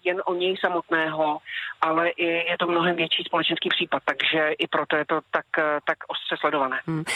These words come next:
Speaker 2: Jak rozsáhlá je ta obžaloba, poněvadž, eh, jak víme z médií, Wein-, Weinsteinovi může hrozit až doživotí?
Speaker 1: Což v jeho případě šedesátisedmiletého muže nemusí být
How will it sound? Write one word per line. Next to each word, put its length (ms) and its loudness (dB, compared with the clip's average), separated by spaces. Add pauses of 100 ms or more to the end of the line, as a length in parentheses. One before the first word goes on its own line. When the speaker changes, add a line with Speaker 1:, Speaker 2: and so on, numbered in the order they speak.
(120)
Speaker 2:
Jak 180 4
rozsáhlá 520 2
je 100 0
ta 180 -2
obžaloba, 600 0
poněvadž, 580 0
eh, 200 2 (120)
jak 260 0
víme 240 2
z 40 0
médií, 340 2
Wein-, 240 0
Weinsteinovi 580 2
může 260 2
hrozit 300 2
až 160 0
doživotí? 800 0 (840)
Speaker 1:
Což 140 0
v 40 2
jeho 160 2
případě 400 0
šedesátisedmiletého 1000 0
muže 280 2
nemusí 400 0
být 200 -2